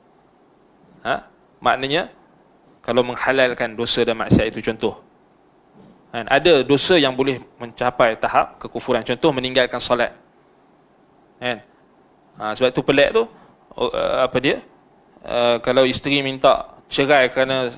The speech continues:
lelaki tak solat, eh, dia tak, tak mau minta cerai. Kan? Kalau lelaki, suami tak solat, dia tak mau minta cerai. Padahal tak solat tu dah boleh jatuh kufur. <coughs> Kan? S-, eh, antara amalan yang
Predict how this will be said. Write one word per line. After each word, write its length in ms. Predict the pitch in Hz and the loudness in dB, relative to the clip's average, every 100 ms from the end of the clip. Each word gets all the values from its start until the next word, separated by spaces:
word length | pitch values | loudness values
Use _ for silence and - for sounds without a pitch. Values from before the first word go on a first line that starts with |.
| - | -14
lelaki 400 | 117 127 139 131 | -4 -4 -2 -2
tak 160 | - - | -2 0
solat, 320 | 151 - - - _ _ _ _ _ - | 0 -2 -2 -20 _ _ _ _ _ -14
eh, 80 | 120 | -10
dia 160 | 127 | -4
tak, 160 | 131 131 131 | -2 -2 0
tak 160 | 131 | 0
mau 80 | 131 | 2
minta 160 | 135 131 | 0 -2
cerai. 400 | - - - - - _ _ _ _ _ _ | -2 -2 -4 -6 -20 _ _ _ _ _ _
Kan? 320 | 147 143 - | -6 -6 -6
Kalau 120 | 120 131 | -4 0
lelaki, 480 | 135 147 135 123 - | 0 0 -6 -6 -10
suami 320 | - 135 143 139 | 0 2 2 0
tak 160 | 131 | 2
solat, 320 | 143 156 185 | 4 2 0
dia 80 | - | -2
tak 160 | 139 139 | -4 -2
mau 80 | 139 | -2
minta 240 | 143 143 | 0 -2
cerai. 160 | 175 - | 0 0
Padahal 400 | 139 143 196 - - - - | 2 2 0 -2 -16 -14 2
tak 160 | 170 | 2
solat 320 | - 180 226 160 | 6 6 6 4
tu 80 | 233 | 2
dah 80 | 185 | 0
boleh 240 | 151 160 | 2 2
jatuh 320 | 151 147 196 - - _ _ _ - | 2 2 0 -2 -20 _ _ _ -6
kufur. 480 | 185 285 247 - - - - _ _ - | -2 4 4 2 -8 -20 -20 _ _ -2
<coughs> 320 | 960 831 131 - _ _ _ _ _ _ _ _ _ - | -2 -6 -8 -10 _ _ _ _ _ _ _ _ _ -4
Kan? 240 | 202 139 - _ _ _ _ | -4 -4 -12 _ _ _ _
S-, 160 | - - | -14 0
eh, 560 | 151 151 151 139 - 147 | 2 4 2 -2 -2 0
antara 640 | 160 151 156 175 202 170 - | 2 4 4 6 6 6 4
amalan 560 | 147 156 180 190 170 | 0 2 2 2 2
yang 180 | 156 147 | 2 0